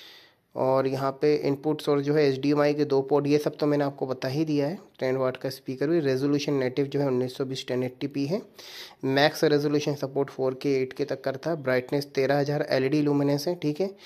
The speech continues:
फिफ्टी थाउजेंड आवर्स की इसमें आपको एलईडी life मिलेगी। ओके दोस्तों, तो मैं इसको जो है आपको सीधा करके यहाँ पे रख के और कितना distance से चला रहा हूँ, कितना बड़ा screen बनाता है ये, वो सभी चीज़ मैं आपको दिखाता हूँ।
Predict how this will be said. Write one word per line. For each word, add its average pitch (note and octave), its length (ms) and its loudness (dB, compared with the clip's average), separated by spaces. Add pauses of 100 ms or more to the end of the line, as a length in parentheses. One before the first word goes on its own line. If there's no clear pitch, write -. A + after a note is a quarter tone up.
(280)
फिफ्टी E3+ 460 4
थाउजेंड D#3 440 6
आवर्स D3 340 6
की - 120 -2
इसमें D3+ 260 0
आपको C#3+ 280 2
एलईडी C#3 320 2
life A#2+ 280 0
मिलेगी। G#2+ 340 -6
ओके - 260 -2
दोस्तों, B2 360 -2 (1700)
तो - 100 -6
मैं B2 240 0
इसको B2+ 240 -4
जो B2+ 140 -2
है E3 180 -2 (260)
आपको A#2+ 340 -6
सीधा B2 280 -4
करके A#2 260 -6
यहाँ A#2+ 220 -6
पे B2 140 -4 (180)
रख A#2 240 -8
के - 100 -6
और F#3+ 240 -4
कितना C#3+ 220 0
distance D3+ 420 2
से E3 80 -2
चला C#3 260 4
रहा E3 100 4
हूँ, F3 60 -4
कितना C#3+ 280 0
बड़ा D3 180 4
screen C#3+ 340 2
बनाता A#2+ 340 -2
है C#3+ 140 2
ये, F3 180 -2 (380)
वो C3 120 -2
सभी C#3 260 0
चीज़ C3 220 -2
मैं B2 100 -2
आपको A#2 220 -6
दिखाता G#2 380 -10
हूँ। F2+ 140 -14